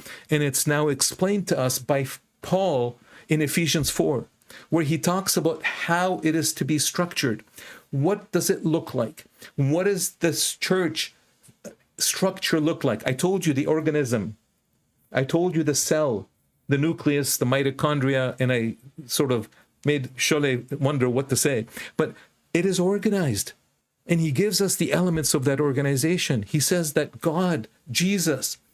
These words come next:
gave the church organization. He gave it apostles, prophets, evangelists, pastors, and teachers to equip the saints, just like the heart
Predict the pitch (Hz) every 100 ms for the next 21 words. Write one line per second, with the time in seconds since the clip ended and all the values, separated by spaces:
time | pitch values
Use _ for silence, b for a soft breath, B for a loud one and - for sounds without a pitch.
0 | _ 151 123 170 214 208 170 156 - 135
1 | - - - _ _ _ - 160 139 135
2 | 131 139 131 - - - - _ B B
3 | B B 156 135 160 147 127 - 175 175
4 | 170 165 139 - - 165 165 165 156 -
5 | - 127 127 165 143 151 147 135 - -
6 | - 156 139 - 139 123 117 - 165 -
7 | 147 143 - B B B B 196 175 -
8 | - 233 247 - - 175 - 151 127 110
9 | - - b b b b b b - 185
10 | - 190 190 175 139 - 185 165 -